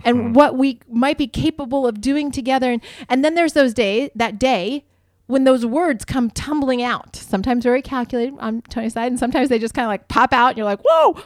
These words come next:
whoa, whoa, whoa, whoa, whoa, what's going on with that?" But, but it might be like,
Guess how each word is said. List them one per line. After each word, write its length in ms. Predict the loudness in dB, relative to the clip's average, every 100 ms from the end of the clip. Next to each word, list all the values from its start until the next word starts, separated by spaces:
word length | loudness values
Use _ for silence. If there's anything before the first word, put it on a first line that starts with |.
| 2
whoa, 320 | 6 6 6
whoa, 280 | 6 4 0 2
whoa, 180 | 2
whoa, 160 | 4 2
whoa, 140 | 0 -2
what's 160 | -4 -4
going 160 | -6 -4
on 80 |
with 100 | -4
that?" 160 | -4 -4
But, 140 | -4 -6 -18 -20 -18
but 180 | 0 2
it 80 | 2
might 160 | 0 0
be 100 | 2
like, 260 | 2 0